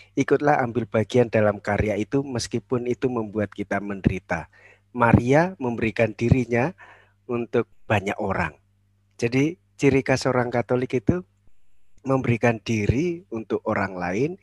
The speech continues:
ikut ambil bagian di dalam karya keselamatan, meskipun toh itu membuat kita,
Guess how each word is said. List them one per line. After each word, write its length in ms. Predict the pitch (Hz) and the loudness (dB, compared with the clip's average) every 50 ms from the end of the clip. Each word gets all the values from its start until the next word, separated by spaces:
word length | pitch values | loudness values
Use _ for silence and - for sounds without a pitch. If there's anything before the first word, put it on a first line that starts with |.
| - - _ _ | -20 -20 _ _
ikut 300 | - 117 107 - 113 - | -6 -6 -4 -4 -2 -2
ambil 320 | 107 104 104 104 95 - | 0 -2 -2 -4 -8 -8
bagian 480 | - 95 92 - _ 113 117 127 131 127 | -6 -6 -6 -6 _ -2 -2 -2 -2 -4
di 160 | - 104 95 | -8 -10 -8
dalam 400 | - 95 90 90 90 90 95 95 - | -4 -4 -2 -2 -2 -4 -6 -12 -16
karya 380 | _ - 101 95 98 98 92 | _ -4 -2 0 0 0 -2
keselamatan, 680 | 92 - 98 92 - 98 90 87 87 87 85 85 - - | -4 -6 -8 -8 -6 -4 -4 -4 -4 -6 -8 -8 -8 -6
meskipun 720 | 156 139 139 131 123 - - 120 104 - _ 131 120 113 - | -2 0 2 2 2 0 -2 -4 -4 0 _ -2 -2 -2 0
toh 160 | - 170 156 - - | 0 0 0 0 -2
itu 300 | - - 104 - - 123 | -6 -6 2 6 8 8
membuat 400 | 107 95 90 87 82 90 90 - | 8 6 2 -2 -2 -2 -2 -2
kita, 480 | - 92 90 - - 90 85 82 76 | -2 -6 -8 -4 -2 -2 -2 -2 -4